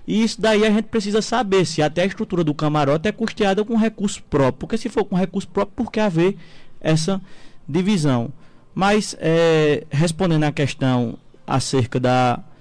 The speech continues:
gestão Sandrinho, Nil,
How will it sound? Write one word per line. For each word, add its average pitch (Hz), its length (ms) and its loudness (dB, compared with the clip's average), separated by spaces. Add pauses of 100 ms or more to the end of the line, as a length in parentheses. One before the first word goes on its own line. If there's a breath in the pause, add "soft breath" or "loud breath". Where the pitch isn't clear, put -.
(240 soft breath)
gestão 131 760 0
Sandrinho, 127 840 0 (380 soft breath)
Nil, 131 340 2